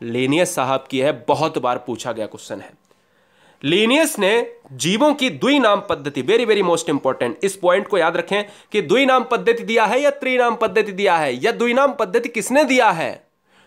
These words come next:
तो आपको ऑप्शंस में क्लिक करना होगा, लिनियस ने दिया है। इस स्लाइड में सबसे ज्यादा क्वेश्चन बनेंगे, जो स्लाइड आप देख रहे हो, ये वाली पूरी स्लाइड, क्लियर है,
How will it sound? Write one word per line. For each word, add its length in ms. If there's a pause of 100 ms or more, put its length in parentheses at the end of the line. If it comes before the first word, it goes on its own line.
(120)
तो 60
आपको 500
ऑप्शंस 640
में 200
क्लिक 240
करना 240
होगा, 320
लिनियस 560
ने 100
दिया 240
है। 220 (440)
इस 220
स्लाइड 320
में 120
सबसे 380
ज्यादा 180
क्वेश्चन 400
बनेंगे, 300
जो 120
स्लाइड 400
आप 220
देख 200
रहे 80
हो, 60
ये 120
वाली 160
पूरी 280
स्लाइड, 340 (260)
क्लियर 200
है, 220